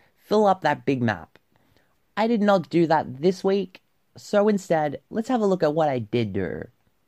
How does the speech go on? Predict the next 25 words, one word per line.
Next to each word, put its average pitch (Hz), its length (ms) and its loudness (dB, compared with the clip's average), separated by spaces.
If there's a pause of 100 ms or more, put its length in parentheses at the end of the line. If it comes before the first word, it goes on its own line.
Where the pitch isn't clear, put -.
(920)
This 247 540 -2 (720)
is 165 140 0
a 180 60 4
little 185 260 2
shack 139 500 -4
that 139 180 -2
leads 160 360 -2
down 123 420 -2 (160)
into 151 260 -2
my 131 160 0
mine. 87 540 -6 (280)
I 208 140 0
figured, 165 560 -2 (160)
you 226 140 -2
know, 196 280 0 (340)
I 277 100 2
can 190 180 2
mine. 98 460 -8 (160)
That's 208 280 0
what 196 100 6
I'll 160 100 4
do 135 140 -2
this 123 180 -6
week. 120 360 -4 (140)
Mining 165 720 -2